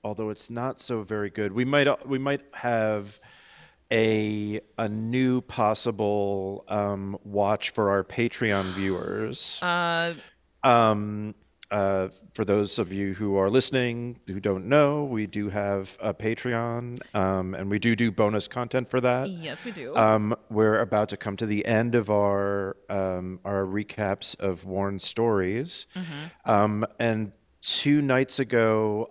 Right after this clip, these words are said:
Speaker 1: I watched, um, The Curse of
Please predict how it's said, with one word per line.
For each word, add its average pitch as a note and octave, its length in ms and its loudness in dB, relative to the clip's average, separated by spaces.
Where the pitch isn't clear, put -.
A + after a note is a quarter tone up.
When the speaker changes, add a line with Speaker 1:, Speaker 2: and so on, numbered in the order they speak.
Speaker 1:
I A2 160 0
watched, G#2 680 -2
um, F#2+ 540 -2
The G2 240 -2
Curse - 1160 0
of G2+ 880 2